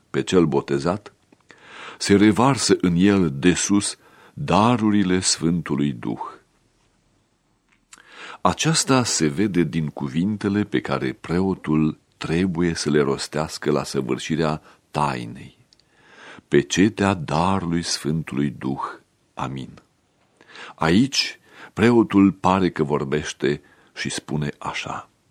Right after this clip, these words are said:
„Prin ungerea cu acest sfânt mir se pecetluiesc în tine și se întăresc darurile Sfântului Duh,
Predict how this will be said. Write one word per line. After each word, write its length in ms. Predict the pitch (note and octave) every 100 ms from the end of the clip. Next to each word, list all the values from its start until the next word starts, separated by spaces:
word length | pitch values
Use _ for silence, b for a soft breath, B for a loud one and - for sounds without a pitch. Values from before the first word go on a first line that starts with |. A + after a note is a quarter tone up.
| _ _ _ B B B
„Prin 200 | D2+ D#2
ungerea 460 | C3 C3 F2+ D2+
cu 140 | D2 D2
acest 400 | D2+ F2+ - -
sfânt 580 | - - G2 G2 D#2
mir 380 | D2 F2 E2 C2+ - - _ - B B
se 180 | - D#2+
pecetluiesc 760 | F2 E2 F#2 - G#2 C3 -
în 180 | F#2+ F2+
tine 460 | - G#2 F#2+ D#2 C#2+ B B
și 120 | -
se 140 | -
întăresc 640 | F2 E2 F2+ E2 G2+ - -
darurile 840 | E2 D2+ F2 G2+ A2 G2+ G2 F2+ F2+
Sfântului 680 | - - F2+ E2+ E2+ E2+
Duh, 300 | C#2 C2 B1+